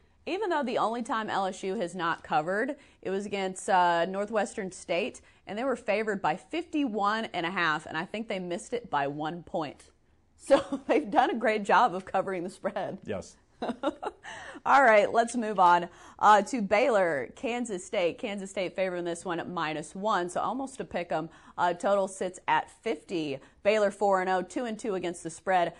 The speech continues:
Speaker 1: K-State three and one, and also three and one against the spread. What are we feeling on this one?
Speaker 2: This is a kind of a hidden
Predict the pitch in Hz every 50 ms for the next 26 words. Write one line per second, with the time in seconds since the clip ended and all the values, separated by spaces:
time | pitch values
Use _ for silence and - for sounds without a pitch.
0 | - _ - - 185 180 175 - - 190 180 - - - 175 165 160 156 175 170
1 | 165 170 160 156 - - - 202 202 196 - - 180 165 165 160 - _ _ _
2 | - 165 160 185 185 180 - - 175 175 170 156 151 147 139 - - 147 139 139
3 | 139 143 139 - - 143 - - 254 220 180 143 135 135 139 - - 165 175 196
4 | 190 190 180 180 185 - 175 165 156 147 139 135 131 131 135 - - 120 127 151
5 | 165 - - - 110 170 180 - - 285 226 214 151 - - 165 185 247 285 262
6 | 135 107 - - 135 131 139 139 131 117 101